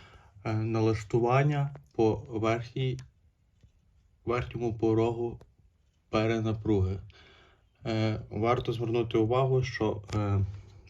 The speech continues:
це реле дає трошки завишені показники, приблизно на три-чотири вольти. Тут ми можемо змінювати вниз, вверх.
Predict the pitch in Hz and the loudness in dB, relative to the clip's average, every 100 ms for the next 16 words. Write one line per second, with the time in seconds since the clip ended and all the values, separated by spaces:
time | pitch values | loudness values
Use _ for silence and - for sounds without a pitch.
0 | - - 113 110 110 123 123 113 113 110 | -20 -2 0 2 2 2 2 2 2 0
1 | - 120 - 107 - 101 107 - 107 101 | 0 0 -2 -6 -2 0 0 -2 -4 -2
2 | 101 104 101 104 104 98 - 101 107 107 | -4 -4 -4 -2 0 -2 -2 -2 -2 0
3 | 104 98 95 - 107 104 90 101 101 98 | 0 0 0 0 0 0 -2 0 2 2
4 | 92 85 - - - - - - - - | 0 -2 -8 -12 -18 -20 -20 -20 -20 -20
5 | - - - _ - - _ _ _ _ | -20 -20 -20 _ -20 -20 _ _ _ _
6 | - - - - 147 139 127 123 131 127 | -20 -20 -10 -2 0 2 2 0 2 0
7 | 113 123 120 113 110 110 123 113 - - | 2 0 2 0 -2 -2 -6 -10 -14 -20
8 | _ _ - 120 131 143 - - _ - | _ _ -12 -6 -4 -4 -10 -20 _ -20
9 | - - - - - - 90 92 - - | -16 -14 -14 -14 -16 -8 -6 -6 -10 -20